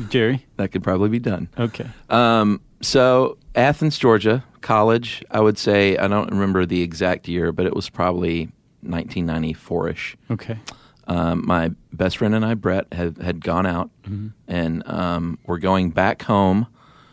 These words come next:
Speaker 2: uh, and driving through Five Points, you know the area.
Speaker 1: Yes.
Speaker 2: So we're coming from, like, let's say, the direction of campus, and, you know, there's a cut through if you take a certain road in Five Points that cuts you over to Alps Road.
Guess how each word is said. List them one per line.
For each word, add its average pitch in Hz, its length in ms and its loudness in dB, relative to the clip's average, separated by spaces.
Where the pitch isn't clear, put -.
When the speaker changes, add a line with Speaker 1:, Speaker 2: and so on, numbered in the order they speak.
Speaker 2:
uh, 85 340 0
and 92 100 -2
driving 98 380 2
through 104 240 0
Five 104 280 2
Points, - 440 -8
you 87 120 -4
know 85 100 0
the 101 140 2
area. 87 340 -2
Speaker 1:
Yes. 127 300 -2
Speaker 2:
So 104 240 4
we're 101 220 4
coming 139 320 2
from, 117 260 4
like, 101 340 2
let's 98 220 0
say, 90 300 4
the 87 160 -4
direction 95 460 2
of 85 100 -2
campus, 90 640 -2
and, 92 140 0
you 98 100 4
know, 92 140 4
there's 87 220 2
a 82 60 -2
cut - 280 0
through 95 240 2
if 85 140 -2
you 85 60 -4
take 90 220 -2
a 85 60 -2
certain 92 320 0
road 90 320 4
in 85 240 -4
Five 90 260 2
Points 85 360 -4
that - 160 -6
cuts - 260 -4
you 87 140 0
over 82 200 -2
to - 220 -4
Alps - 280 -4
Road. 80 340 -2